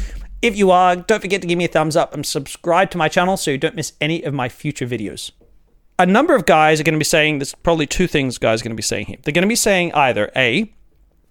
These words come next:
wait up, Damien. That is a whole lot of work when you might not even have sex with a woman, right? Um, that is gonna be way too annoying. All that, I don't wanna have to take a girl on a date and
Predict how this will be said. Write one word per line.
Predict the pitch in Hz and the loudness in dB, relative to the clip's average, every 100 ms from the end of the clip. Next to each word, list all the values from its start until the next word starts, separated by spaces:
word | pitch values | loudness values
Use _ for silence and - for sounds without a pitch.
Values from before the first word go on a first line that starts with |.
| - | -8
wait | 175 208 202 | 0 4 4
up, | 165 | 2
Damien. | 123 113 117 | 0 -4 -4
That | 127 226 | 0 2
is | 220 | 2
a | 180 | 0
whole | - - 202 214 | -2 0 4 4
lot | 226 233 | 4 2
of | 175 | 2
work | 165 135 - - - _ | 4 2 0 -10 -20 _
when | - 156 156 | 0 2 2
you | 147 | 2
might | 147 147 - | 2 0 0
not | 147 - | -4 -4
even | 131 127 131 123 - | -6 -6 -8 -10 -10
have | - 123 | -4 -2
sex | - 113 - | 0 -4 -4
with | 110 | -8
a | |
woman, | 107 98 - - - | -8 -10 -16 -20 -12
right? | - 117 131 - - - _ - | -6 -6 -6 -12 -20 -20 _ -2
Um, | 123 123 123 - | 2 2 -2 -8
that | 143 151 160 | 0 2 4
is | 156 139 - | 2 0 -4
gonna | - 143 | -4 -2
be | 135 | -2
way | 127 127 143 156 | -2 0 2 2
too | - 156 | 2 2
annoying. | 143 139 120 - | 2 0 -2 0
All | 165 175 | 2 4
that, | 175 135 | 2 2
I | 135 | 2
don't | 226 | 2
wanna | 240 | 2
have | - - 123 - | 0 -2 -2 -6
to | - | -6
take | 151 139 | -4 -2
a | |
girl | 147 143 | 2 2
on | 123 | 2
a | 117 | -2
date | 185 180 185 - | 0 2 2 -2
and | 131 131 | -10 -10